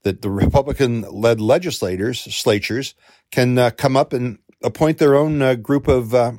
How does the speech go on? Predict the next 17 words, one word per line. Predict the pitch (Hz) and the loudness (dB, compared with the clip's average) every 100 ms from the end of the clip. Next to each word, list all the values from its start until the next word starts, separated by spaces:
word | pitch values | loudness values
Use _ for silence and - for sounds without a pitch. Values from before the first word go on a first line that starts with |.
| - _ _ - - _ _ - - | -16 _ _ -18 -18 _ _ -20 -4
uh, | 117 113 | 0 0
people | - 143 - | 0 -2 2
to | 131 | 2
the | 123 | 2
Electoral | 123 139 156 - | 2 0 -2 0
College | 156 175 80 - _ _ _ | 0 0 -4 -12 _ _ _
to | - | -4
make | 110 117 | -2 -2
the, | 120 113 113 | -2 2 2
uh, | |
Electoral | 107 123 143 113 | 2 0 -2 0
College | 135 165 - | 2 2 -2
vote. | 82 73 _ _ _ _ _ _ | -10 -10 _ _ _ _ _ _
Yeah, | 98 101 120 | -4 2 2
they | 127 120 | 2 -2
could, | - 165 143 113 87 | 0 2 2 0 -2
but | 110 104 | 0 0